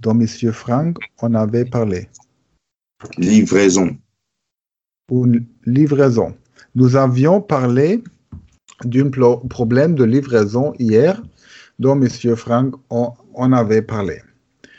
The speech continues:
Speaker 1: Vous a-t-il laissé n'importe quoi comme information ?
Speaker 2: Laissé. Laissé.
Speaker 1: Vous a-t-il laissé n'importe quoi comme information ? Oui, en effet.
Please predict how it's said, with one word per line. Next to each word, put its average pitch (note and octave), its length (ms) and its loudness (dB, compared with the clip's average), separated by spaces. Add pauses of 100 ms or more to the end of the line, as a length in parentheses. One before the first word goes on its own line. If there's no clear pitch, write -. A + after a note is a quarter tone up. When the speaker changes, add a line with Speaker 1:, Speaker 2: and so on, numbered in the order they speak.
(560)
Speaker 1:
Vous C3 340 2
a-t-il E3 540 0
laissé C3 500 2
n'importe C3 960 -2 (160)
quoi C#3+ 440 -4
comme B2 280 -2 (100)
information ? B2+ 800 -4 (560)
Speaker 2:
Laissé. A2 500 0 (420)
Laissé. G#2+ 760 0 (420)
Speaker 1:
Vous A#2+ 540 -2
a-t-il E3+ 540 0
laissé C3 760 0 (580)
n'importe B2+ 840 0
quoi C#3+ 380 -2
comme C3 200 0
information ? B2 840 -4 (640)
Oui, D#3 380 0
en C3 180 0
effet. B2 400 -2